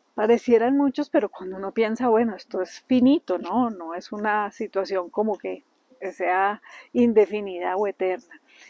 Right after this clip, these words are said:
De esas setecientas mil horas, dos terceras partes, pues, son las que vamos a ocupar en nuestras actividades de trabajo, de estudio y durmiendo. O sea que nos queda una tercera parte.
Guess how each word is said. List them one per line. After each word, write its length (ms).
De 320
esas 240
setecientas 760
mil 240
horas, 460
dos 300
terceras 520
partes, 440
pues, 180
son 140
las 160
que 100
vamos 280
a 40
ocupar 520
en 160
nuestras 400
actividades 600
de 100
trabajo, 920
de 120
estudio 920
y 180
durmiendo. 600
O 20
sea 160
que 100
nos 180
queda 280
una 240
tercera 480
parte. 560